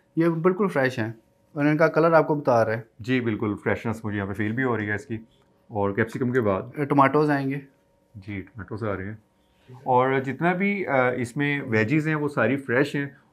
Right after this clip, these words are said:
Speaker 2: और यहाँ पे फ्रेशनेस मुझे फील भी हो रहा है। और ट-, टमाटोज आ चुके हैं। इसके बाद?
Speaker 1: इसके बाद आएंगे स्वीट कॉर्न्स।
Speaker 2: स्वीट कॉर्न्स आएंगे।
Speaker 1: ये स्टेप बाय स्टेप चलता रहेंगी टॉपिंग्स।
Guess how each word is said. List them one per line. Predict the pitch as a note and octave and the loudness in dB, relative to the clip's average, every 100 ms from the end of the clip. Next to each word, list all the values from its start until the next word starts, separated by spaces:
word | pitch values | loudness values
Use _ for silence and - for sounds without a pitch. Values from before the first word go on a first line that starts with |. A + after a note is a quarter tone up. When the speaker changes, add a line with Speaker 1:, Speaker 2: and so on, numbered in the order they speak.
| - | -6
Speaker 2:
और | A2 A2 | -2 0
यहाँ | A2 | 0
पे | A#2+ | -2
फ्रेशनेस | - A2 A#2+ A#2+ | -4 -4 -4 -6
मुझे | A#2 | -6
फील | A2+ G#2+ | -4 -4
भी | A2 | 0
हो | B2 G2 | 0 0
रहा | F#2+ | -2
है। | G#2+ D3+ - _ _ _ - | -6 -12 -20 _ _ _ -8
और | G#2 G2 F#2+ F#2+ G2 - | -4 -2 -4 -6 -8 -12
ट-, | A#2 - - | -14 -14 -2
टमाटोज | A2+ A#2+ C3 | -2 2 2
आ | A2 | 0
चुके | C3+ A#2 | -2 -6
हैं। | B2+ | -6
इसके | A#2+ - | -4 -2
बाद? | G#2+ F2 - _ _ | -2 -2 -8 _ _
Speaker 1:
इसके | D3 D#3+ | -4 0
बाद | D3 D3+ | 2 2
आएंगे | C#3+ C#3+ | 2 0
स्वीट | D3+ C#3+ C3+ | 2 0 0
कॉर्न्स। | B2+ A#2 A#2 - _ _ | -2 -4 -6 -16 _ _
Speaker 2:
स्वीट | - C3+ B2 | 0 0 2
कॉर्न्स | A2+ F#2 | -2 -2
आएंगे। | F#2 F2 F2 F2+ | -4 -8 -8 0
Speaker 1:
ये | D#3 | 0
स्टेप | D#3 E3 | 4 4
बाय | F3 F#3 | 6 4
स्टेप | E3+ | 4
चलता | D#3 C#3 C#3 | 2 2 2
रहेंगी | C#3 C3 | 2 2
टॉपिंग्स। | C3 A#2+ A2+ A#2 | 2 2 0 -4